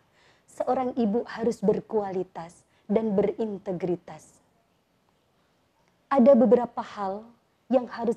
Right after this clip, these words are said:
dilakukan oleh seorang ibu supaya bisa mencetak generasi yang solih dan solihah.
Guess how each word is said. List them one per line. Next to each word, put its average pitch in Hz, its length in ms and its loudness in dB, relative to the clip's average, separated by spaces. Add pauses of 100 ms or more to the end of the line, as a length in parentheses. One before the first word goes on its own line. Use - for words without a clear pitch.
dilakukan 214 720 -4
oleh 202 160 -8
seorang 214 480 -6
ibu 208 400 -2 (480)
supaya 226 720 -6 (400)
bisa 269 480 0
mencetak 208 720 -8
generasi 214 800 -2
yang 202 160 -6
solih 247 480 -4
dan 190 320 -6
solihah. 233 640 -10